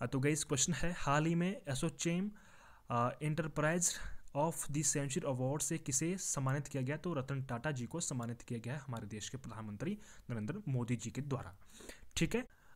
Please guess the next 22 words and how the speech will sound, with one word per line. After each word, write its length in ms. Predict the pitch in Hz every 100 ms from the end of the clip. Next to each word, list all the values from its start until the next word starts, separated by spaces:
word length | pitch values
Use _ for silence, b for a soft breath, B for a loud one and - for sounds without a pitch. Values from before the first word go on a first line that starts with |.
| -
अ, 120 | 117
तो 160 | 117 147
गाइस 420 | 151 180 - -
नेक्स्ट 300 | 135 139 -
क्वेश्चन 260 | 156 - 175
है, 420 | 180 208 - - - -
किस 220 | 220 -
राज्य 340 | 156 147 202
में 260 | 202 185 196
प्रधानमंत्री 800 | - 131 127 151 147 151 160 160
नरेंद्र 440 | 143 143 143 147
मोदी 360 | 131 127 135 196
ने 240 | 139 180 B B B B B 131
देश 340 | 123 170 -
के 100 | 180
सबसे 360 | 170 165 - 180
बड़े 360 | 143 151 180 147
नवीकरणीय 580 | 135 147 160 147 151
ऊर्जा 300 | 151 135 143
पार्क 340 | 139 143 139 -
के 80 | 135
लिए 280 | 127 139